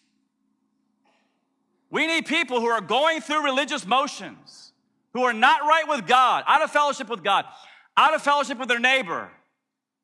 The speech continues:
We need them to repent and get right with the Lord. And when that happens,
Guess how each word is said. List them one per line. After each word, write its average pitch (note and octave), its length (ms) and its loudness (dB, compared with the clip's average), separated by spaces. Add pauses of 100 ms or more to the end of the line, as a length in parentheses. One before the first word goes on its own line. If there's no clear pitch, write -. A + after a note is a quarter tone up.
(1600)
We A3+ 140 -2
need C#4+ 280 -2
them C#4 320 2 (280)
to G#3+ 260 -4 (1000)
repent D4+ 540 -2 (840)
and G#3 100 -2
get A3+ 140 -4
right C4 260 2
with C#4+ 80 -4
the A#3 80 -4
Lord. B3 500 0 (480)
And G3+ 120 -6
when A3 100 -4
that A3 160 2
happens, C#4 680 0